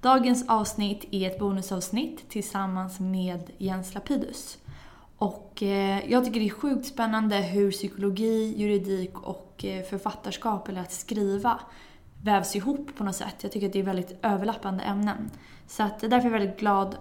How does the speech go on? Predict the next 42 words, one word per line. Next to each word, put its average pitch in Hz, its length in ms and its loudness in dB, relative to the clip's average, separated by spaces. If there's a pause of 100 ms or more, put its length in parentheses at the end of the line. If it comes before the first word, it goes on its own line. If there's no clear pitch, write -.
över 185 260 -2
att 180 160 -8
Jens 190 380 -2
ville 180 120 -4
komma 185 240 -4
hit 185 360 -8
och 196 100 -4
diskutera 208 500 0
det - 60 -6
med - 140 -8
mig. - 260 -10 (580)
Och 214 120 -2
sist 247 280 2
jag 196 100 0
träffade 196 320 0
Jens, 202 380 4
det 202 100 -2
var 208 180 4
väl 185 80 -2
typ 185 320 -6 (840)
tjugo, 214 1000 6 (280)
ja, 226 240 2
tjugo 208 540 2
år 220 180 2
sedan 196 220 -4
ungefär. 185 420 0
Han 220 180 0
måste 240 200 4
ju 220 40 4
varit 202 200 4
i 196 40 2
min 208 500 4 (180)
ålder 175 360 -2
då, - 240 -4 (600)
alltså 190 240 -6
typ - 200 -8
tjugofem. 196 460 -4 (420)
Och, - 500 -2
eh, 190 120 4
han 190 240 2
brukade 190 280 0
hålla 190 540 0